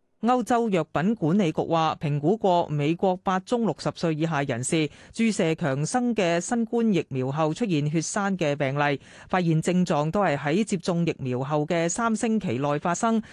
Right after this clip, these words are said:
大部分涉及女性，大多數個案嘅情況出現喺腦部同埋腹部，情況同阿斯利康相似。藥管局話，強生疫苗同罕見嘅血栓可能有聯繫，認為強生應該喺標籤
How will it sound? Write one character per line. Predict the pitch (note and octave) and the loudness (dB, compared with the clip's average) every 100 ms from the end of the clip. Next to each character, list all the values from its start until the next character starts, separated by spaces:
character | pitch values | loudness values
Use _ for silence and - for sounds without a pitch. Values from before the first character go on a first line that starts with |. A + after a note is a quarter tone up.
| - - | -6 0
大 | G#3+ | 2
部 | A3 G#3+ | 4 2
分 | G#3 G3 | 2 0
涉 | - | -2
及 | - F3 | -2 -2
女 | D3 D3+ | 0 0
性， | F3+ G#3 F#3+ - - - | 0 0 0 -4 -12 -2
大 | G3+ | 0
多 | G#3 D#4 | 2 2
數 | C4+ G#3 | 2 0
個 | F#3+ G3 | 2 2
案 | F#3+ F#3+ F#3 | 2 2 0
嘅 | |
情 | F3+ C3+ A#2 | -2 -4 -4
況 | E3 F3+ F#3 | 0 0 0
出 | A#3 | 0
現 | E3 | -2
喺 | D3 E3+ | 0 0
腦 | F#3+ C3 | 0 0
部 | E3+ C#3+ D3 | 0 0 0
同 | - | -4
埋 | B2+ B2+ | -6 -4
腹 | C3 B3 | -4 -4
部， | - D#3 D3 - - | 2 2 0 -6 -20
情 | - D#3+ E3 | -4 0 2
況 | A3+ G#3 G#3 | 2 2 2
同 | C#3+ C#3 | -2 -2
阿 | F3+ G3 | 0 -2
斯 | - B3 | -2 0
利 | C#3 | 0
康 | F3+ G#3 | 0 0
相 | G#3+ G#3 G3 | 0 0 0
似。 | E3 D3+ D#3 - - - | 0 0 -2 -8 -20 -2
藥 | G#3 | -2
管 | G3 G#3+ | 2 0
局 | D4+ | 0
話， | - F3 E3+ D#3+ - _ | 0 0 0 -2 -10 _
強 | - D#3 F3 | -2 0 0
生 | D4 D4 A3+ | 0 -2 -2
疫 | - | -2
苗 | D3 C#3 | -2 -2
同 | D3 C#3 C#3 | -2 -4 -4
罕 | C#3+ F3 | -2 0
見 | G3 E3+ | 0 0
嘅 | E3+ E3 | 0 -2
血 | E3 | -2
栓 | - A3+ G#3 | -2 -2 -2
可 | - B2+ F#3+ | -6 -4 -2
能 | F#3 C3 | -2 -4
有 | B2 C#3+ | -4 -2
聯 | E3 A#2+ | 0 0
繫， | D#3 D#3+ D3+ - - | 0 0 -2 -8 -4
認 | D#3+ D3+ | -2 0
為 | C3+ C3+ | -2 -2
強 | C#3 C3 | -4 -4
生 | D#3 A#3+ A3+ | -2 -2 0
應 | A3+ | 0
該 | A3 | 0
喺 | A3+ E3+ D#3 | 0 0 -2
標 | F#3 G#3 G#3+ | -2 -2 -2
籤 | - G#3+ | 0 0